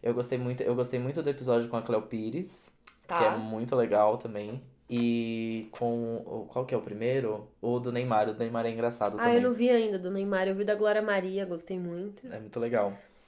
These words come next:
Speaker 2: Eu vi da Gretchen e da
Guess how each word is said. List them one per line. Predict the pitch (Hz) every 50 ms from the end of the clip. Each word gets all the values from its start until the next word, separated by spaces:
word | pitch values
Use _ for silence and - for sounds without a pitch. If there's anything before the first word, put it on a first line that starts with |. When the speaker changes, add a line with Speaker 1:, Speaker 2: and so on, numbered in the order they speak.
| _ - -
Speaker 2:
Eu | 196 202 202 196
vi | 190 180 180 185 202 208 208 208 214 208 208 208 208 208 202 202 196 196 196 190 190 180 175 165 165 _ _ _ _ _ _ - - - - - -
da | 190 196 196
Gretchen | 196 202 190 196 202 220 214 - - 302 311 330 - -
e | 226 226 202
da | 185 190 185 185 185 180 180 180 180 175 175 175 170 170 170 165 165 165 165 160 156 156 156